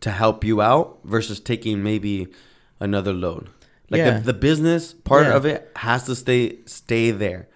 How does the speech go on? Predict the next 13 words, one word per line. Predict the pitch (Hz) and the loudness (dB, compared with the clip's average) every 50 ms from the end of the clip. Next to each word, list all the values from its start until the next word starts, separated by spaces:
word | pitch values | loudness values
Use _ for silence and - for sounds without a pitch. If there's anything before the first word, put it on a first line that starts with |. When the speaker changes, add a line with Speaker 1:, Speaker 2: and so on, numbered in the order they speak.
| _ - | _ -12
Speaker 2:
Yeah. | 190 175 185 180 156 123 113 113 - _ _ _ _ - | -8 -4 -2 0 0 0 0 -4 -8 _ _ _ _ -6
Speaker 1:
Because | 110 110 120 107 110 - - | -2 -2 -2 -2 -4 -6 -2
if, | - 117 107 | -2 0 0
if | 110 101 - - 107 107 | 0 -2 -2 -2 -4 0
that | 110 127 139 139 | 2 2 2 2
doesn't | 143 151 147 | 0 0 0
happen, | 135 127 139 147 147 - 165 165 165 156 - - | 0 0 0 0 0 0 -2 -2 -2 -4 -6 -4
then | 107 113 110 107 104 104 | -4 -4 -2 -2 -2 -2
none | 107 120 120 120 | -2 0 0 0
of | 123 120 | 0 0
us | 123 120 - | -2 -4 -4
can | - 107 101 | -6 -8 -8
survive. | - - 92 85 90 87 90 87 - | -6 -8 -8 -8 -8 -10 -10 -12 -18